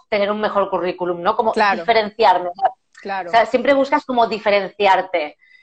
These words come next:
Speaker 1: Eh, bueno, la verdad es que de mi idea principal, que era irme a los Estados Unidos, <laughs> pues al final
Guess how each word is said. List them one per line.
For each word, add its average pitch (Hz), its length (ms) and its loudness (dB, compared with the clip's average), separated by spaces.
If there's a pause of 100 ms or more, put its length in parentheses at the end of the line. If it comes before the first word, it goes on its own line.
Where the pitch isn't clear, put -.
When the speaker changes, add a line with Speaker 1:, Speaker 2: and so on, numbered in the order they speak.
(420)
Speaker 1:
Eh, 220 440 2
bueno, 226 160 2
la 220 100 6
verdad 208 160 4
es - 80 -14
que 247 80 2
de 226 140 0
mi 208 140 -6
idea 220 200 2
principal, 226 480 0
que 220 60 -2
era 208 120 2
irme 208 180 -2
a - 20 0
los 208 120 -2
Estados 202 360 0
Unidos, 226 480 -4
<laughs> - 640 -18
pues 233 120 2
al 226 140 4
final 240 260 2